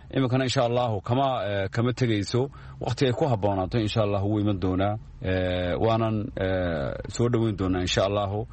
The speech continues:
Ee, waxaanan hoggaanka dhaqankan u, talo ahaan u soo jeedinayaa waxyaabaha yar ee arrimaha siyaasadeed had iyo jeer ay keenayaan, een,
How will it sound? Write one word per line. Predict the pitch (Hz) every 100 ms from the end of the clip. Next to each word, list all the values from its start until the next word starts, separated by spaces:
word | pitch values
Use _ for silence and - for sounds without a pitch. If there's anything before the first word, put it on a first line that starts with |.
| - - - -
Ee, | 90
waxaanan | 71 120 120 117 113
hoggaanka | - 101 110 110 -
dhaqankan | 101 104 92 101 95 95
u, | 98
talo | - 110 104
ahaan | 98 107 123
u |
soo | 113 117
jeedinayaa | 101 101 95 101 90 87 85 82 - - - -
waxyaabaha | 98 110 127 127 113
yar | 113 110
ee | 110 107 107
arrimaha | - 110 123 113 101
siyaasadeed | - 104 95 - 95 95 92 -
had | - 117 123
iyo | 113
jeer | - 120 104
ay | 104 104 101 -
keenayaan, | - 123 127 123 123 104 - -
een, | - 104 101 98